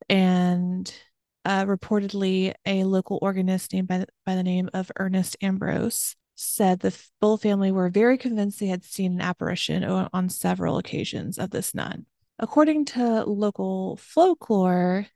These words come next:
one of the versions is a nun from a nearby nunnery fell in love with a monk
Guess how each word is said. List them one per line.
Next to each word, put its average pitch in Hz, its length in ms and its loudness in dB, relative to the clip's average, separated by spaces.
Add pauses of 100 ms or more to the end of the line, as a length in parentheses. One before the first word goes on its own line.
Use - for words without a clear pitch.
(200)
one 214 260 2
of 220 100 2
the 220 80 0
versions 190 480 -2
is 190 300 -2 (560)
a 208 120 4
nun 202 600 4
from 208 240 -4
a 202 60 0
nearby 190 460 0
nunnery 185 600 0
fell 208 460 -2
in 208 160 -4
love 185 300 -2
with 190 140 -6
a 202 60 -4
monk 180 520 -6